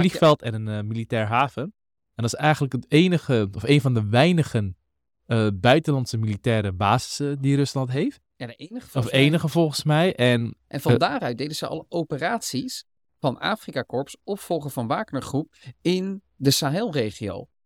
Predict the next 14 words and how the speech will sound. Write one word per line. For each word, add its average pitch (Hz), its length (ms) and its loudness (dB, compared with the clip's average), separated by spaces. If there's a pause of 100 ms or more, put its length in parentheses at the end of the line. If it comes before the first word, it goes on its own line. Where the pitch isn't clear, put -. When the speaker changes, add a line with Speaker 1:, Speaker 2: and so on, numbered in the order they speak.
Speaker 2:
Dus 151 220 2
dit 180 140 -8
kan 175 140 -4
ook 160 140 -6
een 147 80 -4
direct 131 320 -4
gevolg 190 460 -8
hebben 123 260 -6
voor, 135 440 -2 (200)
eh, 127 160 -4
Burkina 131 420 -4
Faso, 156 720 -2
Mali, 143 720 2 (180)
Niger, 147 720 2